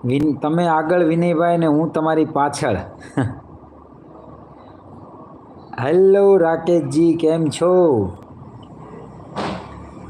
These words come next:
બબીતાજી.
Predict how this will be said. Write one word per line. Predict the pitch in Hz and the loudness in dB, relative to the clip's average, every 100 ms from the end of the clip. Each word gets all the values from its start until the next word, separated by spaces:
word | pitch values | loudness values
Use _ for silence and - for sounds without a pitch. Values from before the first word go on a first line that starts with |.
| - - - - - - - - - - - - - - - - - - | -16 -14 -14 -16 -16 -18 -18 -20 -20 -20 -20 -20 -20 -20 -20 -20 -20 -6
બબીતાજી. | 139 151 156 170 160 160 147 127 90 | -2 -2 0 0 0 0 0 0 0